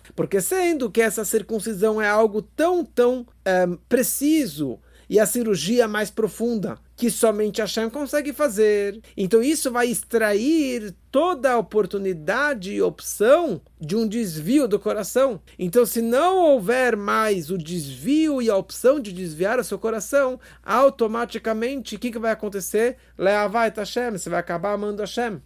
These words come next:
Leman chayecha, pelo bem de sua vida.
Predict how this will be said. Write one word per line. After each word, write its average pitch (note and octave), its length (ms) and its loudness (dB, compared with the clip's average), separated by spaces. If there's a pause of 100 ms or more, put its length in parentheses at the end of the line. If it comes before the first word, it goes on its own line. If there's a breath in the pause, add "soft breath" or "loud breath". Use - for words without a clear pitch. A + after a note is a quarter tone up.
(140 soft breath)
Leman G#3 540 2
chayecha, B3 680 -4 (180)
pelo A3+ 260 8
bem B3+ 560 2
de G#3 140 -8
sua C#4 380 2
vida. A3+ 500 -2